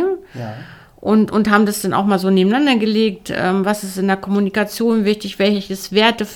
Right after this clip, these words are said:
Speaker 2: ähm, Verständnis haben wir. Und dann ist das eigentlich immer so weitergegangen, dass man sich damit beschäftigt hat, ähm, ja, was für Motivwelten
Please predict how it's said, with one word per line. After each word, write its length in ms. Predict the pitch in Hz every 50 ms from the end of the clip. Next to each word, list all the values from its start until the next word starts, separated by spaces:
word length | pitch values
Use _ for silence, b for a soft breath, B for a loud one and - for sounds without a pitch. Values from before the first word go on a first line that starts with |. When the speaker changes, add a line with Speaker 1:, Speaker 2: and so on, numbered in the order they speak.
| -
Speaker 2:
ähm, 380 | - - 196 202 202 185 - -
Verständnis 760 | - - 208 208 - - 208 208 208 202 - 196 196 196 -
haben 240 | 202 196 202 202 190
wir. 280 | 196 196 190 196 196 196 B B B B B B B B -
Und 140 | - 202 196
dann 180 | 202 214 214
ist 380 | - - 208 - - - - - -
das 440 | - 202 196 196 - - - - - _ _ - -
eigentlich 340 | - 190 196 185 190 185 214
immer 180 | 208 196 196 175
so 120 | 185 165
weitergegangen, 640 | 170 170 180 170 190 185 175 175 160 175 165 175 170
dass 140 | 175 - -
man 120 | 185 185
sich 160 | 175 180 -
damit 260 | - 180 185 185 185
beschäftigt 600 | - 170 - - 190 180 - - - 175 - - -
hat, 300 | 175 175 175 - - -
ähm, 500 | - 170 170 170 165 170 170 170 175 165 b b b b b b b -
ja, 140 | - 170 170
was 200 | 196 190 - -
für 120 | - 196
Motivwelten 1120 | 202 196 196 196 - - 208 202 - - 196 196 196 190 196 196 190 185 185 165 - -